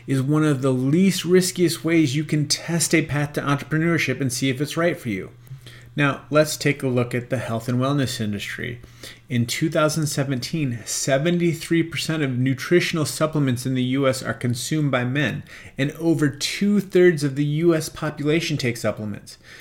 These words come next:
So that means seven out of every ten guys you know is taking some kind of supplement. All you have to do is ask them and share the ones that you're getting paid to take. All right.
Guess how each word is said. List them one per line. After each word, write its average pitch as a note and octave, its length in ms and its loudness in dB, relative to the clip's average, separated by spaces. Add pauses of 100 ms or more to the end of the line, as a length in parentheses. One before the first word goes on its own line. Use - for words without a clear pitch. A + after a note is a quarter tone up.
(120)
So - 180 -6
that D#3 280 0
means B2+ 360 2 (160)
seven F3+ 640 2
out D3 240 0
of B2+ 220 -2
every F3 340 2
ten F3+ 500 2
guys F3 440 4
you D#3 80 2
know B2+ 260 0
is C3 160 -2
taking E3 460 0
some F3+ 400 2
kind E3+ 260 0
of E3+ 80 0
supplement. F3 580 0 (720)
All F3 220 6
you G#3 200 6
have F#3+ 200 4
to D3+ 100 2
do D3 220 6
is C#3+ 220 0
ask E3 400 0
them C3+ 400 0
and C#3+ 160 4
share F3 340 4
the F3 100 2
ones F3+ 300 2
that E3+ 80 0
you're E3+ 220 2
getting F3+ 320 4
paid F3+ 220 4
to F#3 80 0
take. F#3+ 440 -2 (800)
All C#3 140 6
right. B2+ 320 4